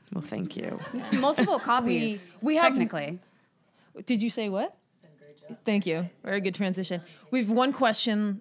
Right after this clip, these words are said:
Speaker 3: before we open it up. If anyone has any questions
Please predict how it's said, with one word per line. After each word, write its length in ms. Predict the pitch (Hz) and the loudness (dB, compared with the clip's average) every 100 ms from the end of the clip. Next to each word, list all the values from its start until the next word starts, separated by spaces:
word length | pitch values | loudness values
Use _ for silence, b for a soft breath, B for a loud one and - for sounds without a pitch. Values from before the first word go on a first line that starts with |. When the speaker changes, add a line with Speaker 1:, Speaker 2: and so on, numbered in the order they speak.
| - | -8
Speaker 3:
before 760 | 202 - 202 190 190 185 185 - | -10 -4 -2 0 0 0 -2 -4
we 560 | 190 185 180 175 170 180 _ _ _ _ _ _ _ _ - _ - | -4 -2 -2 -4 -6 -12 _ _ _ _ _ _ _ _ -20 _ -6
open 240 | 190 190 | -6 -4
it 120 | 175 | -4
up. 240 | 180 175 b b b b b _ | -2 -4 b b b b b _
If 120 | 180 185 | -8 -6
anyone 280 | 185 180 | -4 -4
has 240 | 180 175 175 | -4 -6 -8
any 340 | 170 165 160 - | -8 -8 -12 -12
questions 800 | 170 165 - 170 175 175 - | -12 -12 -12 -12 -12 -14 -16